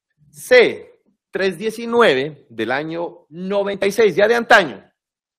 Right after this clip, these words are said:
Corte Constitucional de Colombia, delito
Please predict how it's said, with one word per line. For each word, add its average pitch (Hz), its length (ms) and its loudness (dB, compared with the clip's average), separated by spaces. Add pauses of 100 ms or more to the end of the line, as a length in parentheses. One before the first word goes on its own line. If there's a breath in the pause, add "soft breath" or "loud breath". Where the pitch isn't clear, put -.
(360)
Corte 226 320 -4
Constitucional 131 720 -10
de 120 100 -14
Colombia, 151 500 -10 (1040)
delito 233 600 0